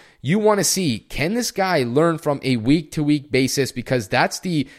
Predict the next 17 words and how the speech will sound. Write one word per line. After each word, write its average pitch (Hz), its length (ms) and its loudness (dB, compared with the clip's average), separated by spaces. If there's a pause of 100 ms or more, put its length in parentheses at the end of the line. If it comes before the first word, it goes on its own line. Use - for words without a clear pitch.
(140)
name 127 300 0
of 226 80 2
the 226 40 -4
game 190 240 -2
in 226 60 -2
the 143 100 0
N 113 60 0
F 98 160 -6
L, 92 160 -2
right? 117 240 2
You 135 160 -2
make 165 240 -2
mistakes. 156 560 0
That's 107 240 -4
the 123 80 -6
bottom 160 300 2
line. 135 340 4